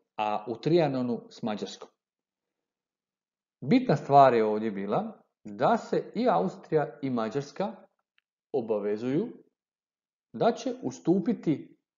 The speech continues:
teritorij koji su nekada kontrolirali novonastalim europskim državama. To ćemo povezati s onim pojmom kojeg smo malo prije spominjali, a to je pojam samoodređenje,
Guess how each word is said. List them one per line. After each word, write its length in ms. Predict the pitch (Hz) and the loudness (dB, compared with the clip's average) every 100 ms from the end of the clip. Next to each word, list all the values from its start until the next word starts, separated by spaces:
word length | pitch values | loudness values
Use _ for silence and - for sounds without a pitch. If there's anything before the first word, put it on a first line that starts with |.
| _ | _
teritorij 580 | - 131 127 190 214 156 | -2 0 2 6 6 6
koji 180 | - 160 | 0 -2
su 140 | 156 | -2
nekada 440 | 131 165 175 127 120 | -8 -6 -6 -6 -6
kontrolirali 760 | 113 107 110 101 101 120 170 254 - _ _ _ _ _ _ _ _ _ _ _ _ _ _ _ _ _ | -8 -8 -6 -6 -2 -2 -2 -4 -16 _ _ _ _ _ _ _ _ _ _ _ _ _ _ _ _ _
novonastalim 1000 | 110 180 240 175 131 131 - 165 156 151 - _ _ - | -6 -4 -2 -2 -2 -6 -2 0 0 -6 -16 _ _ -6
europskim 580 | 113 117 117 - 117 113 _ | -2 -2 -4 -10 -14 -14 _
državama. 600 | 110 110 107 98 90 95 - _ _ _ _ _ _ _ | -10 -8 -6 -8 -8 -12 -20 _ _ _ _ _ _ _
To 180 | - 294 | -2 -2
ćemo 340 | 302 302 285 240 | -2 -6 -6 0
povezati 800 | 233 156 147 143 165 165 160 - | 0 2 0 0 -4 -2 -6 -8
s 160 | - 143 | -12 -8
onim 280 | 127 120 - | -4 -4 -4
pojmom 460 | 127 143 170 180 156 - _ | 0 2 2 -2 -8 -16 _
kojeg 280 | - 123 127 | -6 -4 -4
smo 160 | - 113 | -6 -4
malo 280 | 139 123 - | -2 -2 -2
prije 160 | 113 | -6
spominjali, 640 | - 127 143 160 139 127 123 | -6 -6 -4 -4 -2 -4 -4
a 100 | 117 | -6
to 240 | 107 143 139 | -6 -2 0
je 260 | 117 - - - | -2 -8 -20 -10
pojam 340 | 120 127 135 - | -6 -4 -4 -8
samoodređenje, 1160 | - 135 131 117 117 113 110 107 110 104 151 | -8 -6 -4 -4 -4 -4 -6 -4 -6 -4 -6